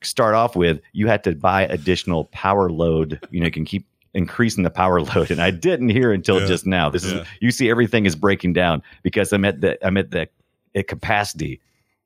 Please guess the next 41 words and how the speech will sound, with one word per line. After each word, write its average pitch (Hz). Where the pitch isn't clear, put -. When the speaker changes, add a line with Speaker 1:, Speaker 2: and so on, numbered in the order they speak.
Speaker 1:
Uh, -
Speaker 2:
Yeah, 95
you 92
Speaker 1:
for 90
Speaker 2:
gotta 104
Speaker 1:
my, -
Speaker 2:
buy, 110
Speaker 1:
for 110
my 101
Speaker 2:
you 98
gotta 110
Speaker 1:
generator. 110
Speaker 2:
buy 113
more 107
power 101
and 95
keep 113
an 101
eye 92
on 87
that, 82
or 87
else 87
you're 82
screwed. 80
Speaker 1:
Right, 76
and 123
you 131
buy 131
that 107
by, 87
you 82
know, 78
the, 76
as 78
you, -
as 87
you, 78
you 107
can 110
adjust 107